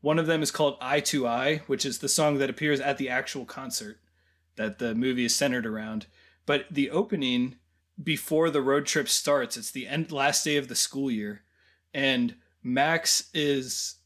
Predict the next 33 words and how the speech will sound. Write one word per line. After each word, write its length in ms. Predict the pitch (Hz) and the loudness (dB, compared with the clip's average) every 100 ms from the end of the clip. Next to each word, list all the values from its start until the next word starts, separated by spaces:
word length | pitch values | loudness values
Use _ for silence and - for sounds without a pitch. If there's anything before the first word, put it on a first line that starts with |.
| _ _ | _ _
in 140 | 151 139 | -2 2
love 260 | 135 143 | 2 2
with 240 | 139 139 - | 0 -4 -4
a 80 | 151 | -6
girl 400 | 131 135 131 131 | -2 0 0 -2
named 280 | 127 123 123 | -2 -2 -2
Roxanne 720 | 127 131 - 147 127 117 123 | -2 -2 0 -2 -2 -8 -8
at 200 | 120 110 | -10 -10
his 280 | 131 113 - | -6 -4 -4
high 140 | - | -4
school, 460 | 135 - 117 113 120 _ _ _ _ _ _ - | -2 -2 -4 -10 -12 _ _ _ _ _ _ -4
and 440 | 120 123 123 120 - _ _ | -2 0 0 -4 -10 _ _
he 320 | - - 156 135 | -12 -2 0 4
has 260 | 156 147 | 4 2
this 220 | 147 131 | 0 -2
dream 600 | 143 127 147 156 160 156 147 | -2 -2 0 4 4 2 -2
of 220 | 131 120 | -8 -2
basically 480 | 135 127 135 139 135 | 2 2 2 0 0
doing 280 | 143 143 | 2 2
a 60 | 131 | 0
grand 400 | 117 127 143 139 | -2 0 0 0
gesture 520 | 127 131 - 135 110 | 0 0 0 -2 -6
to 220 | 104 135 | -6 -6
express 520 | 123 - - 143 139 - | -6 -6 -2 0 0 0
his 200 | 123 113 | -4 -2
love 240 | 123 123 | -2 -2
for 180 | - 107 | -8 -14
her. 280 | 113 104 - _ _ _ _ 135 | -12 -14 -14 _ _ _ _ -4
And 140 | 113 | 0
what 140 | 131 | 2
he's 140 | 143 135 | 2 2
gonna 200 | 151 135 | 0 0
do, 520 | 123 147 143 120 120 | 2 4 4 2 -2